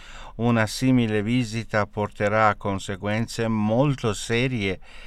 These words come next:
Se Pelosi visiterà Taiwan, questa sarà una grave interferenza nella politica interna cinese e porterà a conseguenze molto gravi, ha detto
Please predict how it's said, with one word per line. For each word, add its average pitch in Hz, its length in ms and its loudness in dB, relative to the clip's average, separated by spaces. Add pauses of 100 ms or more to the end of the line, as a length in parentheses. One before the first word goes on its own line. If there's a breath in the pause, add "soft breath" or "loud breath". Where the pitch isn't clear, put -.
(180 loud breath)
Se - 300 0
Pelosi 123 520 2
visiterà 107 720 0
Taiwan, 123 720 2
questa 123 640 0
sarà 104 400 2
una 107 260 0
grave 117 480 4
interferenza 104 920 -2 (480 loud breath)
nella 104 260 2
politica 113 520 0
interna 110 520 0
cinese 110 640 0
e 104 60 -2
porterà 101 580 0
a 101 60 0
conseguenze 104 840 -4
molto 98 460 -4
gravi, 98 440 -2
ha 90 40 -4
detto 98 380 -8